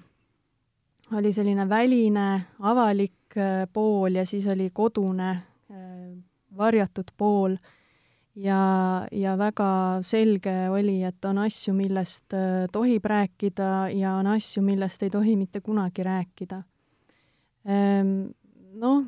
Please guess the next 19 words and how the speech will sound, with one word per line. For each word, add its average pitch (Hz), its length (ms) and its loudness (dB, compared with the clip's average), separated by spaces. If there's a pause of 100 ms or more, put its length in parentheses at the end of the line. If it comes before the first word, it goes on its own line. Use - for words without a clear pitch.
sellis-, 220 800 0
selliste 220 500 0
vaimse 214 540 2 (120)
tervise 208 580 0
probleemide 202 760 0
puhul 196 600 0
ma 196 180 0
arvan, 202 320 0
et, - 320 -8
äh, 196 300 2 (2500)
et 214 380 -2
ega 226 280 2
nendest 220 440 2
kodus 233 400 0
ka 233 180 2
väga 214 260 0
ei 190 140 2
räägitud 202 720 0
ja, 190 380 -2